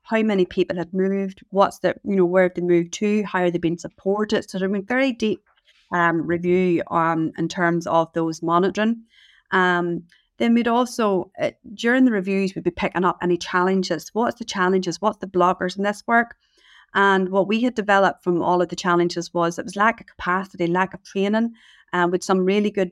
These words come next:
people in the field who'd been nurses for a number of years, who'd wanted to provide community-based supports, but they weren't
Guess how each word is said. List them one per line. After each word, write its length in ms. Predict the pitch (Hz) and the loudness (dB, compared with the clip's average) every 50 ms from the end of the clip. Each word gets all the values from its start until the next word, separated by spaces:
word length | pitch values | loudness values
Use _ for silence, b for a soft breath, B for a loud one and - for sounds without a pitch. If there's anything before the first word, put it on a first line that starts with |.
| - | -6
people 420 | - - 214 214 - 208 202 190 190 - | -4 -4 -4 -2 -2 -2 -2 -2 -4 -4
in 140 | - 185 180 | -4 -2 -2
the 100 | 165 170 _ | -2 -4 _
field 260 | 208 202 208 208 196 | -2 0 0 0 -2
who'd 180 | - - 185 180 | 0 -2 -2 0
been 160 | - 175 175 | 0 0 0
nurses 400 | 175 170 190 208 - - 214 - | 2 2 0 0 -2 -6 -8 -8
for 320 | - - 180 165 147 143 - _ _ _ | -4 -2 -2 -2 -2 -4 -10 _ _ _
a 60 | 170 | -2
number 300 | 185 190 180 185 175 175 | 2 2 2 2 2 0
of 160 | 170 165 175 | -2 -2 -4
years, 340 | - 196 202 214 226 220 214 | -4 -2 0 0 0 -2 -2
who'd 260 | - 196 180 170 202 - | -2 -4 -4 -4 -2 0
wanted 440 | 180 180 185 180 - 180 - - - _ _ _ - | 0 0 0 0 -4 -6 -6 -6 -14 _ _ _ -20
to 100 | - 190 | -8 -8
provide 340 | 180 175 185 180 180 175 | -4 0 2 2 2 0
community-based 720 | - - 180 180 185 214 - - 220 - - 226 220 214 - | -2 -2 0 0 0 0 0 -2 -4 -2 0 0 -2 -2 -4
supports, 460 | - - - 214 214 214 - - - - b b b b _ | -8 -10 -2 0 0 0 0 -2 -6 -14 b b b b _
but 140 | - - 190 | -12 -4 0
they 80 | 180 180 | 0 2
weren't 400 | 170 180 180 175 151 - - | 4 4 2 2 0 -2 -8